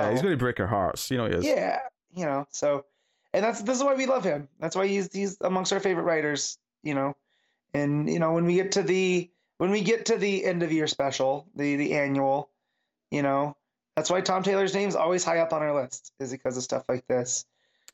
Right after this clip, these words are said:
Speaker 1: Um,
Speaker 2: Well, it's funny
Speaker 1: so
Speaker 2: you mentioned that, 'cause we're very close to the end of year
Speaker 1: Yeah.
Speaker 2: special, uh,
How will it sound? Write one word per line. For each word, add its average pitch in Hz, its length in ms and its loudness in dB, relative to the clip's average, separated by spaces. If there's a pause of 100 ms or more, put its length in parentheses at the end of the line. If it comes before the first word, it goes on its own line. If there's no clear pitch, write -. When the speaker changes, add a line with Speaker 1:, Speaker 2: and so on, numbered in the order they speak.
(140)
Speaker 1:
Um, 123 520 -2 (120)
Speaker 2:
Well, 170 380 2
it's 135 80 2
funny 135 220 2
Speaker 1:
so 127 40 2
Speaker 2:
you 123 60 2
mentioned 131 380 0
that, 113 160 0
'cause 120 140 0
we're 110 120 2
very 127 260 0
close 180 340 0
to 131 100 -2
the 117 160 2
end 117 180 0
of 113 60 2
year 110 340 2
Speaker 1:
Yeah. 247 280 0
Speaker 2:
special, 110 720 -2 (220)
uh, 101 280 0